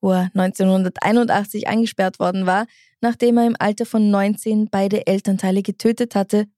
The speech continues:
weil er Papas Auto nicht benutzen durfte.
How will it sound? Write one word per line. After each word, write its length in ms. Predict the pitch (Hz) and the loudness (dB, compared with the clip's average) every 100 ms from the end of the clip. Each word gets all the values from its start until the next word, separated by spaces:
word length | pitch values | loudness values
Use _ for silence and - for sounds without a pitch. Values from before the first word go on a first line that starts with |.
| _ | _
weil 200 | 220 214 | 0 2
er 100 | 240 | 0
Papas 460 | - 185 - 233 - | -2 -4 -2 -4 -2
Auto 320 | 233 247 233 | -2 0 2
nicht 240 | 185 - | 0 -2
benutzen 420 | 185 180 180 - 180 | -4 -2 -4 -6 -4
durfte. 460 | 180 170 - - | -4 -6 -10 -12